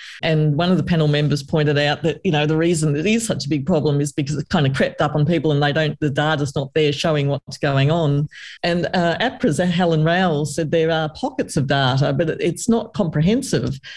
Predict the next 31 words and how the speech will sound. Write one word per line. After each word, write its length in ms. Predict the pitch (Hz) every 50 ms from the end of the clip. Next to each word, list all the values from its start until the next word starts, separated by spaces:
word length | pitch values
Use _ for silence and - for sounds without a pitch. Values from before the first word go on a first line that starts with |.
| - - -
So 160 | - 196 185
there's 260 | 170 180 175 170 -
not, 300 | 208 202 202 196 - - -
you 100 | 196 196
know, 160 | 190 175 160
the 120 | 147 175
information 840 | 190 202 190 - - - 175 165 160 170 185 190 185 - 160 139 143 143
to, 380 | - - 180 165 160 160 160
um, 300 | 160 156 151 151 151 -
to 180 | - - 170 156
develop 320 | 147 180 175 165 156 151
a, 260 | 175 165 156 - -
um, 380 | 160 156 151 151 151 151 151 -
a 80 | - 160
good 240 | 147 135 208 202 185
fact 340 | 185 - 196 190 190 - -
base 320 | - 143 131 131 143 135
to 100 | - -
better 220 | 139 139 165 156 160
understand 640 | 156 151 147 135 135 - - 165 151 151 151 151 151
what 160 | 151 147 -
the 60 | -
state 280 | 139 - - 160 151 143
of 80 | 147 139
play 440 | - - 165 156 147 143 147 151
is 340 | 175 156 135 - - - - -
with 300 | - 180 226 240 - -
this. 340 | - - - 156 - - - - - - - -
And 180 | - 165 170 180
that, 180 | 165 - - -
that 280 | 226 202 - - -